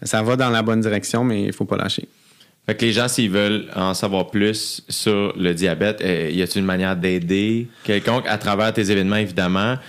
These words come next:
Speaker 2: mais j'imagine il y a, il y a, il y a des causes.
Speaker 1: Ouais, ben, la, la, la, la, la F R D J, la J D R F, qui ont toutes sortes d'événements, euh, qui, leur mission première, c'est d'amasser des sous pour financer la recherche sur le diabète de type un.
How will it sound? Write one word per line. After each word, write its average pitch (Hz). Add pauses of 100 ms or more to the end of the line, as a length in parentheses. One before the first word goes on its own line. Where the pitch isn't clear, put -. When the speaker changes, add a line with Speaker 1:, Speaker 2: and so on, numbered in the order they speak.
(260)
Speaker 2:
mais 98
j'imagine 92
il 95
y -
a, 92
il 80
y 87
a, 87
il 80
y 85
a 87
des 85
causes. 98
Speaker 1:
Ouais, 156
ben, 131
la, 123
la, 127
la, 120
la, 113
la 113
F -
R 139
D 131
J, 135
la 160
J 123
D 131
R 123
F, -
qui -
ont 113 (160)
toutes 135
sortes 131
d'événements, 117 (160)
euh, 104
qui, 107
leur 113
mission 113
première, 117
c'est -
d'amasser 107
des 104
sous 120
pour 107
financer 113
la 110
recherche 110
sur 120
le 107
diabète 107
de 104
type 98
un. 120